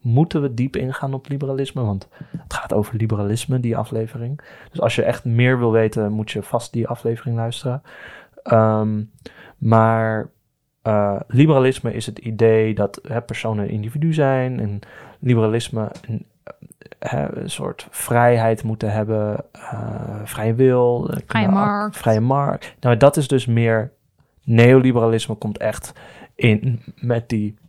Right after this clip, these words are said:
Speaker 1: dat is Reagan, Thatcher, dat zijn, eh, Mark Rutte is een neoliberaal, iedereen in D zesenzestig is een neoliberaal,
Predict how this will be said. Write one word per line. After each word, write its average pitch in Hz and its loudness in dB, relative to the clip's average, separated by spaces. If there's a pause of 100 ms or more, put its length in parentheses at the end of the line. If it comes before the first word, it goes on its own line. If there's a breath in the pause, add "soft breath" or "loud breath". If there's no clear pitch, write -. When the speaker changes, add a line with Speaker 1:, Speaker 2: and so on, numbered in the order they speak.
(400 soft breath)
Speaker 1:
dat 117 2
is 104 0
Reagan, 104 0
Thatcher, 98 -2 (260)
dat 107 -4
zijn, 104 -2 (320)
eh, 107 -4
Mark 104 -2
Rutte 110 0
is 98 -4
een 101 -4
neoliberaal, 98 -2
iedereen 104 -4
in 101 -4
D 101 -4
zesenzestig 104 -6
is 107 -6
een 107 -6
neoliberaal, 104 -4